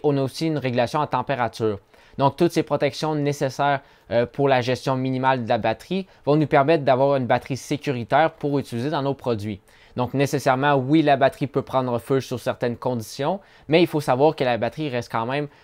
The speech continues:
euh, très, très sécuritaire si elle a toutes ces protections-là. Pour ce qui est maintenant de la charge et la décharge de la batterie lithium-ion, vous allez souvent retrouver la lettre C pour caractériser sa, son rythme de charge ou de décharge. Donc, si vous recherchez un petit peu sur le sujet, vous allez voir que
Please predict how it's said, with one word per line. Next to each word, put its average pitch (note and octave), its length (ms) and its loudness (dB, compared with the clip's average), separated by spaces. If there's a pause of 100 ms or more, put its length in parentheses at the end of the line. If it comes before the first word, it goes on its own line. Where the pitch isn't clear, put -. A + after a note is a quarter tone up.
(120)
euh, A2 100 -4
très, D3 220 -2
très D3+ 160 -2
sécuritaire C#3 680 -2
si - 200 -4
elle C#3 220 2
a D3+ 120 2
toutes D3+ 220 -8
ces D3+ 100 -2
protections-là. A#2 680 -6 (460)
Pour F#3 140 4
ce - 80 -8
qui G#3+ 80 4
est G3+ 40 6
maintenant F3+ 320 2
de D#3 80 4
la C3+ 160 2
charge E3 360 -2
et C3 40 -2
la A#2+ 120 -2
décharge B2 540 0
de D3 80 2
la D3 160 2
batterie C3 460 -4
lithium-ion, B2+ 920 -2 (220)
vous B2 120 0
allez C#3+ 160 4
souvent F3+ 300 -4
retrouver D3 440 -4
la C#3 120 2
lettre C3 300 -2
C F3+ 380 -6 (260)
pour E3+ 260 2
caractériser C3+ 800 -2
sa, A#2+ 360 -6 (100)
son A#2+ 240 -2
rythme C3 360 -4
de A#2 120 0
charge D#3+ 420 -4
ou F3+ 80 -4
de D#3 100 2
décharge. G#2+ 580 -4 (360)
Donc, B2 160 -4
si - 140 -6
vous D#3 100 2
recherchez D3 380 0
un D3 100 0
petit - 180 -12
peu D3+ 120 -2
sur D3+ 200 -4
le D3 100 2
sujet, C3 340 0
vous C3 120 -4
allez A#2+ 160 2
voir C3 340 0
que C3 180 -4